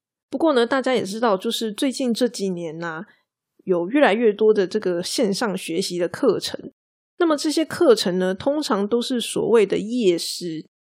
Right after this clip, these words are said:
就是业界的老师们开的课。那因为是业界的老师开的课嘛，所以说这些人通常也不是很清楚教育理论这个东西。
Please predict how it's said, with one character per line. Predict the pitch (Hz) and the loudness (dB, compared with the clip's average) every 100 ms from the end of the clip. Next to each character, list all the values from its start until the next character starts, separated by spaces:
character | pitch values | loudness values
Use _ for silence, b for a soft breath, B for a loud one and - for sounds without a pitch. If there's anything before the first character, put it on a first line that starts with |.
| _ | _
就 | - 240 | -4 -2
是 | 262 | 0
业 | 240 262 | 2 2
界 | 208 233 | 2 2
的 | 180 | 2
老 | 156 - | 0 -4
师 | - 208 | 0 0
们 | 190 165 | 0 -2
开 | - 190 | -4 -4
的 | |
课。 | 170 - - 208 - _ _ _ _ _ _ _ | -4 -8 -2 -2 -4 _ _ _ _ _ _ _
那 | 302 262 | 0 0
因 | 285 302 | 0 0
为 | 311 262 - | 2 2 -2
是 | - - | -10 -8
业 | 262 269 | 0 2
界 | 214 247 | 4 2
的 | 180 | 2
老 | 165 | 0
师 | 165 202 | -4 -6
开 | 196 196 | -2 -2
的 | 160 | -2
课 | - 214 147 | 0 0 0
嘛， | - - b b b | -6 -10 b b b
所 | _ - 247 | _ -4 0
以 | 285 | 0
说 | 214 - 220 226 226 | -2 0 2 2 0
这 | - | -4
些 | 262 254 | -2 2
人 | 214 175 180 | 4 2 -2
通 | 185 190 233 | -4 -6 -4
常 | - 170 | -6 -6
也 | 165 131 | -6 -6
不 | - 214 | -8 -8
是 | 226 302 | -2 0
很 | 240 170 | 0 -2
清 | - 208 | -4 -4
楚 | 214 190 160 | -4 -6 -6
教 | - 233 196 | 0 2 4
育 | 214 202 | 2 -2
理 | 180 - | -4 -4
论 | - 202 180 | 0 0 0
这 | |
个 | 185 | -2
东 | - 156 214 | -2 -8 -8
西。 | - - - | -10 -10 -14